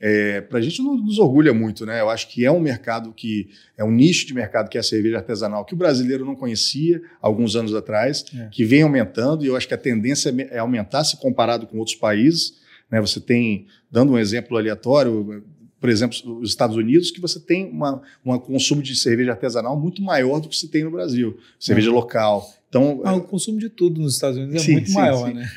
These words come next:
Speaker 1: Eu digo de percentual mesmo,
Speaker 2: Aham.
Speaker 1: né? Aumento de percentual de consumo de cervejas locais ainda tem muito a que atingir. Nós podemos chegar lá
Speaker 2: Aham.
Speaker 1: nesse consumo local.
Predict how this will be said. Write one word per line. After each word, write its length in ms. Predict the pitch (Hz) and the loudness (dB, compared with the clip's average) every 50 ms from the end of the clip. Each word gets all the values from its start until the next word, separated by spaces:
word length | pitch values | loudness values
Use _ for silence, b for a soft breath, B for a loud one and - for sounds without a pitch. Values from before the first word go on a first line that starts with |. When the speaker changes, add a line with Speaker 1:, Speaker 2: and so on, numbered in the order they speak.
| B - | B -2
Speaker 1:
Eu 80 | 131 | 2
digo 120 | 127 175 170 | 2 4 2
de 60 | 165 | 4
percentual 540 | - 190 - - 185 180 - 165 156 151 127 | 2 2 4 4 0 0 4 6 6 6 6
mesmo, 220 | 127 123 113 104 | 6 4 4 2
Speaker 2:
Aham. 60 | 113 120 | 0 -2
Speaker 1:
né? 40 | 123 | -2
Aumento 220 | 120 120 127 127 | -4 -6 -6 -8
de 80 | - - | -6 -6
percentual 560 | 151 135 - 151 147 147 127 123 131 147 143 | -2 -2 -2 -2 -4 -4 -2 0 0 0 -2
de 60 | 131 | -6
consumo 400 | - 127 120 - - 127 123 117 | -8 -8 -8 -6 -4 -4 -4 -4
de 160 | 113 107 107 104 | -4 -6 -4 -2
cervejas 340 | - 113 107 110 123 117 | 0 0 0 0 0 0
locais 600 | 113 117 101 - - 120 127 143 143 143 - b b b b b b - | 0 -2 -2 -2 -2 -2 0 0 0 -2 -6 b b b b b b -2
ainda 240 | 113 117 131 139 135 | 0 2 4 4 2
tem 180 | 135 143 135 | 2 0 -2
muito 240 | 131 131 147 151 165 | 0 0 0 -2 -2
a 40 | 156 | -2
que 100 | - 160 | -2 -2
atingir. 380 | 151 151 - 170 135 117 127 120 | -2 -2 -2 -2 -2 -2 -2 -4
Nós 160 | 120 120 - | -6 -6 -4
podemos 320 | - 127 120 127 147 156 - | -4 -2 -2 0 -2 -2 -2
chegar 320 | - 131 113 120 113 107 | -2 -2 0 0 0 0
lá 340 | 101 107 113 113 117 - - - | -2 -2 -4 -4 -6 -8 -14 -16
Speaker 2:
Aham. 240 | 127 120 117 113 120 | -12 -10 -10 -6 -4
Speaker 1:
nesse 220 | 113 107 - - | -4 -4 -4 -4
consumo 340 | - 113 101 - - 110 113 | -6 -8 -6 -4 -4 -2 0
local. 580 | 120 113 - - 117 110 117 131 147 139 139 | 0 0 0 0 0 0 2 2 2 0 -2